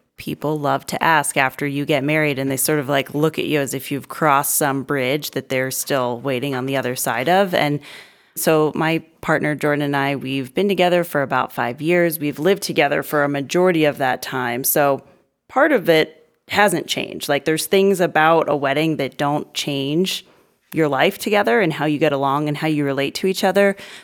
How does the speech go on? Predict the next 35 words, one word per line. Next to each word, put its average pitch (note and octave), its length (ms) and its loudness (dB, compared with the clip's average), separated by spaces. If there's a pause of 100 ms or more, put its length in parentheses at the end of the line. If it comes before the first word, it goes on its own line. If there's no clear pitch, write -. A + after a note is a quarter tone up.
But E3+ 100 0
there E3+ 180 6
are E3+ 60 2
two G#3+ 600 2
areas D3+ 480 2
where D3+ 140 0
I D3+ 80 2
do D3+ 240 -2
feel D3 220 -2
like C3+ 240 -4
there C#3 380 -2 (840)
is D#3+ 380 2
a D3+ 80 0
shift - 480 -2 (100)
in C3+ 300 -2
getting C3 320 -6
married. C3+ 520 -4
And C#3+ 200 -2
for D#3 160 -2
me E3+ 420 4
personally, C#3 800 -2
those C3+ 240 -2
have D3 220 -4
been C#3 380 -2 (1400)
the F3 300 4
sense F3 280 0
of E3 120 0
family F#3+ 500 0 (400)
sort G3 240 2
of F3+ 100 0
changes D3+ 460 0
after D3 300 0
you C#3+ 200 -4
get - 240 0
married. C#3 380 -2